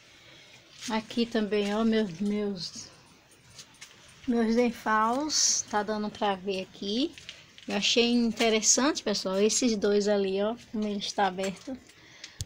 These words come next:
Os dois, um, é, topou no outro e se apoiou um no outro. Olha que coisa linda. Olha. Vendo? Olha, eu tô vendo essa com o botão agora, gente, olha.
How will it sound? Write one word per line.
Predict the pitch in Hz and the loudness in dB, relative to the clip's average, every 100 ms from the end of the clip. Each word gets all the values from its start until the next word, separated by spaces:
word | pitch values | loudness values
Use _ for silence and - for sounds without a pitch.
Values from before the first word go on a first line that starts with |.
| - | -4
Os | 254 220 | -2 2
dois, | 214 247 277 240 254 | 6 8 8 6 4
um, | 285 349 392 - - _ _ _ _ _ _ - - - - - - - | 4 2 0 -4 -14 _ _ _ _ _ _ -20 -20 -20 -20 -20 -18 -6
é, | 233 220 214 214 214 208 | 0 2 4 4 2 2
topou | 262 240 285 294 | 2 4 8 10
no | 294 | 10
outro | 277 269 302 370 | 10 8 8 6
e | 359 | 2
se | - - | 2 4
apoiou | 302 311 - 302 254 254 269 | 4 4 4 4 6 4 4
um | 294 | 2
no | 320 | 2
outro. | 277 208 202 208 202 - - - - _ _ - - 214 | 2 2 0 -4 -8 -10 -20 -20 -20 _ _ -20 -10 -2
Olha | 214 214 | 0 0
que | - - | -6 -2
coisa | 202 202 202 | 0 2 2
linda. | 190 185 185 175 - - - - - - - - - - - - - - - - - - - | 2 -2 -4 -8 -14 -20 -20 -20 -20 -20 -20 -20 -20 -20 -20 -20 -20 -20 -20 -20 -20 -18 -8
Olha. | 214 196 208 185 - - - - - - - - - - - - _ - - - - | -6 -6 -8 -12 -16 -20 -20 -20 -20 -20 -20 -20 -20 -20 -20 -20 _ -20 -20 -16 -6
Vendo? | 254 254 302 302 - - - | -4 -2 -2 -4 -8 -16 -4
Olha, | 294 302 262 | 0 2 0
eu | |
tô | 262 269 | 0 0
vendo | 311 311 | 4 4
essa | 320 339 | 2 0
com | 302 311 302 | -2 0 2
o | |
botão | 285 294 320 | 0 2 2
agora, | 320 262 269 285 254 | 2 4 4 4 0
gente, | - 202 196 | -4 -8 -6
olha. | 247 233 190 | -4 -4 -6